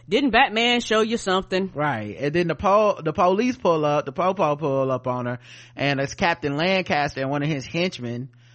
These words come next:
Speaker 2: uh, one of the ones that be knowing about his magic and shit.
Speaker 1: Mm-hmm.
Speaker 2: And, um, they have her comic book that they found with the dead policeman's body.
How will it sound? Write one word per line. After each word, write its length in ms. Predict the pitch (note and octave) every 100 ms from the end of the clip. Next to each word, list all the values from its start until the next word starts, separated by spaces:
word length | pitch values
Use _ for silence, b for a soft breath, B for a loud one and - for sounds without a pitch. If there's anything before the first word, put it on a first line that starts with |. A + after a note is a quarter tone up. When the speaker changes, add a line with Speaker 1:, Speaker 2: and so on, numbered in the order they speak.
| b b
Speaker 2:
uh, 440 | B2 B2 B2 B2
one 240 | B2 C#3 D3+
of 60 |
the 80 | C3+
ones 340 | C3 C#3+ C3+ C3
that 160 | B2
be 100 | C3
knowing 240 | C3 C3+ C3
about 240 | B2 B2
his 180 | A#2 A2
magic 360 | C3 C#3+ A#2+
and 100 | A2+
shit. 420 | A2+ A2+ A2 G#2+ -
Speaker 1:
Mm-hmm. 440 | F#3+ A#3 B3+ C4 -
Speaker 2:
And, 640 | C#3 C#3+ C#3 C#3 C3+ C3+
um, 680 | B2+ C3+ C3+ B2+ B2 A#2 A2+ - -
they 300 | A2+ D3 F3
have 520 | F3 E3 D#3 C#3 B2+
her 260 | B2 - C3
comic 380 | D#3+ D#3+ C#3 G2+
book 300 | G#2+ F#2+ -
that 120 | C3 A2+
they 120 | B2
found 640 | - C#3 B2+ A2+ G#2 A2+
with 140 | - A#2+
the 80 | A#2
dead 260 | B2 B2+
policeman's 480 | B2 A#2+ B2 A#2 G#2
body. 380 | A#2 G#2+ F#2+